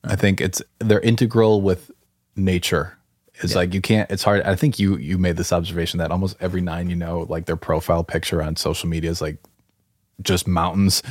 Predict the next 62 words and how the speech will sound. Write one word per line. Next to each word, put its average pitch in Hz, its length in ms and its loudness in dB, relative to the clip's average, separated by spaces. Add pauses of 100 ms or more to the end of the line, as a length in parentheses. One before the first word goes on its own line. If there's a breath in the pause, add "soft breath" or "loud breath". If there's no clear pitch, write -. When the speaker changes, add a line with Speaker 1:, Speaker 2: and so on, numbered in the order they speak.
Speaker 1:
Like, 127 180 4
it's 135 180 6
either, 156 160 8
like, 139 160 6
Speaker 2:
<laughs> 101 100 0
Speaker 1:
them 117 420 4
with 107 440 2
the 123 160 2
park 127 420 2
or 113 140 6
just, - 260 0
like, 113 160 2
the 101 100 0
park, - 400 0 (120)
Speaker 2:
Yeah, 113 240 6
Speaker 1:
you 101 80 4
know? 104 180 4
Speaker 2:
yeah, 107 220 0 (180)
yeah. 107 220 -2 (120)
Speaker 1:
Yeah. - 240 -4 (580 loud breath)
All 127 80 6
right, 110 80 6
I 101 40 4
think 135 160 2
we're 139 80 4
gonna 123 140 4
move 110 220 6
to - 100 4
our 101 80 6
last 101 380 2
one. 110 240 4
Speaker 2:
Ooh, 127 220 0
our 95 120 -4
last 120 240 4
Speaker 1:
And 117 100 2
Speaker 2:
one. 110 200 -4 (120)
Speaker 1:
I 113 120 2
think 127 160 2
there 123 80 4
Speaker 2:
I - 20 2
don't 113 180 -2
Speaker 1:
should 113 160 0
be 113 100 4
Speaker 2:
remember 110 40 2
what 107 60 0
Speaker 1:
some 104 140 0
Speaker 2:
it 92 60 0 (140)
is. - 60 -12
Speaker 1:
interesting 110 320 -2
discussion 101 480 0
on 90 180 -2
it. 90 80 -4
Speaker 2:
What 107 80 -6
haven't 113 300 -10
we 104 80 -10
talked 107 260 -12
about - 240 -12
yet? - 240 -14
Eight. 123 320 -2 (180)
Speaker 1:
The 120 140 0
eight. 117 340 2
Speaker 2:
Yes. 101 520 -4